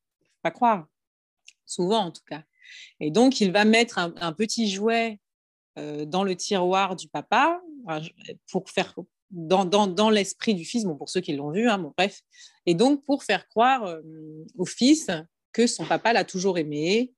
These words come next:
et toujours accepté. Et donc, le, le fils qui est le chef d'entreprise méchant, il se dit : « Mon papa m'a toujours aimé. » Et du coup, il change complètement. Et, euh, on voit ça à, à, à la fin du film, sa tête qui s'illumine complètement.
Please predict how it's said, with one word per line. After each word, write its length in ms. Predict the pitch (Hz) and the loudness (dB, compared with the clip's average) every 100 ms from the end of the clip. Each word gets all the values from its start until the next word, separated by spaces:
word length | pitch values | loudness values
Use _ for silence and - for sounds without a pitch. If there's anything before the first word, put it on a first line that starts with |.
| _ _ _ _ _ | _ _ _ _ _
et 120 | 160 160 | -8 -6
toujours 240 | 196 202 | -2 0
accepté. 960 | 175 165 156 151 - 151 170 220 240 160 | -2 -4 -10 -10 -4 0 2 2 0 -4
Et 60 | |
donc, 340 | 147 190 226 175 | -2 -2 -2 -2
le, 160 | 156 | -2
le 80 | 151 | -2
fils 300 | 143 - 226 | -4 -4 -2
qui 80 | - | 0
est 20 | |
le 80 | 165 | 0
chef 220 | - 190 | 0 -2
d'entreprise 440 | 180 170 165 202 175 | -4 -8 -8 -6 -4
méchant, 500 | 156 - 202 247 - _ - - _ _ _ - | -4 -2 -2 -2 -4 _ -20 -20 _ _ _ -12
il 40 | |
se 120 | - 196 | -4 -2
dit : « 160 | 196 359 | 2 2
Mon 80 | 427 | 2
papa 200 | 392 415 | 2 2
m'a 100 | 415 | 0
toujours 240 | 381 370 | -2 -4
aimé. » 160 | 370 359 359 | -4 -4 -6
Et 40 | |
du 100 | 240 | -4
coup, 100 | 285 | -4
il 80 | 302 | -6
change 260 | - 262 | -6 -10
complètement. 760 | - 240 226 - 208 208 254 330 - | -8 -8 -8 -8 -6 -2 -4 -4 -8
Et, 300 | 180 185 160 | -6 -4 -6
euh, 80 | 156 | -6
on 80 | 170 | -6
voit 240 | 165 196 | 2 2
ça 160 | 226 190 | 4 0
à, 160 | 175 165 | 0 0
à, 440 | 160 160 151 147 | 0 -4 -6 -8
à 40 | 147 | -10
la 100 | 147 | -6
fin 180 | - 208 | 2 2
du 80 | |
film, 200 | 180 - | 4 2
sa 200 | 214 165 | 2 2
tête 180 | 156 214 | 2 0
qui 140 | - 180 | 0 -6
s'illumine 340 | - 175 220 | -4 0 0
complètement. 640 | 220 160 160 - 165 233 | 0 -4 -6 -4 -8 -8